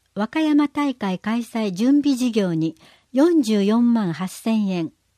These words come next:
これは平成三十一年度に開催予定の高齢者を中心とするスポーツ、文化、健康、福祉の総合的な祭典である全国健康福祉祭に伴い、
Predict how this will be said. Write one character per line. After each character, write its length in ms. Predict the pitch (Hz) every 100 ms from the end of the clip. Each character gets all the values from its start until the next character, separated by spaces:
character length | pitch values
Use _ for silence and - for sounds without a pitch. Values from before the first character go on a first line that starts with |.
| _ _ _ _ _ _ _ -
こ 100 | 247
れ 100 | 262
は 200 | 254 233 _
平 260 | _ 311 339
成 220 | - 330
三 300 | 311 311 311
十 180 | 233 226
一 240 | 220 -
年 240 | 254 262 240
度 80 | 190
に 140 | 175
開 240 | - 240
催 260 | 254 254 247
予 140 | 240
定 220 | 240 190 170
の 200 | 156 - - - _ _
高 280 | - 302 320
齢 180 | 339 311
者 200 | - 196
を 80 |
中 240 | 180 233 254
心 280 | - 262 247
と 140 | 226
す 160 | 214 196
る 200 | 185 - _
ス 160 | - -
ポ 260 | - 330 285
ー 40 |
ツ、 280 | 254 165 -
文 240 | 196 285 254
化、 300 | - 160 -
健 200 | - 262
康、 340 | 277 - 233 226 - _
福 240 | - 339
祉 160 | 330 262
の 140 | 196
総 260 | - 285 294
合 180 | 311
的 240 | 294 277 269
な 160 | 262
祭 260 | 254 254 254
典 260 | 247 240 220
で 140 | 214
あ 80 | 202
る 200 | 156 151
全 280 | 214 311 320
国 260 | 269 240 196
健 200 | 285 311
康 320 | 311 302 285
福 180 | - 285
祉 180 | -
祭 220 | - 214 185
に 120 | 170
伴 420 | 180 185 190 185
い、 80 | 147